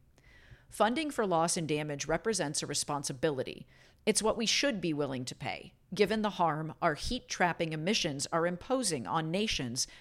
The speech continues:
that have contributed practically nothing to causing climate change. The scale of funding that will be needed for loss and damage has been estimated to be one hundred and fifty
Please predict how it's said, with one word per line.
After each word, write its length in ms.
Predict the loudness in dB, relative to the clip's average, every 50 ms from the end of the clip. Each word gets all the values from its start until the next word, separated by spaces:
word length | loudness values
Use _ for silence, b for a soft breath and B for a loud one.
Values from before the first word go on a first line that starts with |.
| B B 2
that 100 | 2 2
have 120 | 2 2
contributed 580 | 0 -2 0 0 0 0 0 0 -2 -2 -4 -2
practically 540 | 0 0 0 0 0 -6 -4 -2 -2 -2
nothing 480 | 0 2 2 2 2 0 -4 -6 -6 -8
to 100 | -10 -10
causing 400 | -6 -2 -2 0 0 0 -4 -4
climate 400 | 0 2 2 2 4 0 -2 -2
change. 460 | -4 -6 -6 -8 -10 -10 -12 -12 -12 b b b b b b b b b b _ _ _
The 80 | 0
scale 360 | 0 2 4 4 6 6 6
of 80 | 4 4
funding 560 | 4 4 4 4 4 0 0 -2 -4 -8 0 2
that 140 | 2 4
will 80 | 4 2
be 120 | 2 2
needed 380 | 0 0 0 2 2 2 0 0
for 140 | -2 -2 0
loss 280 | 2 2 2 4 2
and 140 | 0 -2 0
damage 480 | 2 2 2 2 -2 -2 -4 -4 -6 B B B B
has 180 | -2 -2 0
been 160 | 0 -2 -4 -2 0
estimated 580 | 0 2 2 0 0 2 2 2 2 0 0 -2
to 60 | -4
be 140 | -2 -2 -2
one 280 | -2 0 0 0 0 0
hundred 300 | -2 0 0 0 0 0
and 160 | -2 -4 -4
fifty 520 | -2 -2 -2 -2 -2 -4 -4 -4 -4 B